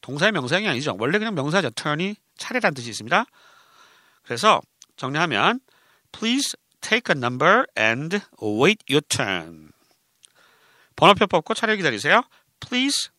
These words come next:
take a number and wait your turn." 이라고 하시면 되겠습니다. 자, 정리합니다. 이제부터는 제가 우리말로 표현을 들려드리면 잠깐 쉬고 영어 표현을 여러분들이 떠올릴 시간을 드리는 거예요. 두 번씩 할 거고요.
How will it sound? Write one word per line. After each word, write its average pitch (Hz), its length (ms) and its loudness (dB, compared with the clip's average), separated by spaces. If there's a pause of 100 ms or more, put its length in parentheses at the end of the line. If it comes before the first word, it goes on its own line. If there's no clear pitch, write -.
(160)
take - 280 -4
a 143 40 -2
number 135 480 2 (120)
and 120 420 -2
wait 104 320 -4 (100)
your 127 180 -4
turn." 151 500 0
이라고 92 260 -10
하시면 175 260 -8
되겠습니다. 185 680 4 (1300)
자, 160 160 2
정리합니다. 202 800 10
이제부터는 151 540 2
제가 160 480 8
우리말로 156 680 6
표현을 180 340 4
들려드리면 143 600 4 (540)
잠깐 123 400 -2
쉬고 233 580 6 (320)
영어 127 160 -2
표현을 131 340 -4
여러분들이 110 540 -6
떠올릴 165 520 0
시간을 147 400 -2 (120)
드리는 185 280 4
거예요. 127 500 2 (220)
두 - 100 -4
번씩 127 240 0
할 139 80 0
거고요. 175 580 4